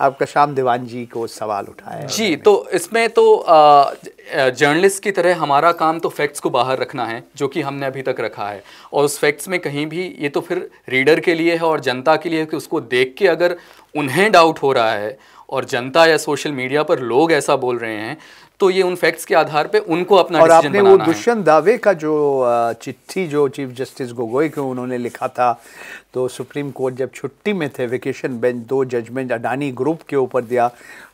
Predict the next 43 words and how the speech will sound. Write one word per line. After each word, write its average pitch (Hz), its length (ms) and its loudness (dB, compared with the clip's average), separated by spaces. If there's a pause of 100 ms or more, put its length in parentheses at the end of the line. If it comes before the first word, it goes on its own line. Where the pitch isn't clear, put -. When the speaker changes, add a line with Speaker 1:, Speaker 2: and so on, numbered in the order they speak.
Speaker 1:
और 123 120 -2
मैंने, 170 420 -2 (320)
दावे 131 380 4
जी 160 200 -2
ने 147 120 -4
कहा 127 300 -2
था 123 340 0 (480)
कि 135 100 -8 (300)
ये 127 240 2
सुप्रीम 131 440 -10
कोर्ट 123 240 -8
का 117 140 -2
अपनी 202 420 -2
जो 208 140 6
नॉर्म्स 135 500 -2
है, 120 240 0
जिस 151 240 -6
तरह 139 220 4
से 139 240 -2
एक 127 220 -4
खंडपीठ 139 440 -8
को 123 140 -8
गठन 127 340 -2
करना 127 280 -6
चाहिए, 127 300 -4
उस 123 200 -6
तरह 120 200 -4
से 117 140 -12
नहीं 143 300 -6
किया 143 240 -4
गया, 135 280 0 (420)
और 135 260 -4
एक 156 280 -2
निजी 139 480 -8
कंपनी, 131 560 -10
एक 120 140 -10
निजी 120 300 -10
ग्रुप 120 380 -10
को 123 100 -6
हज़ारों 156 520 2
करोड़ 123 360 -10
का 123 140 -10
फ़ायदा 107 480 -16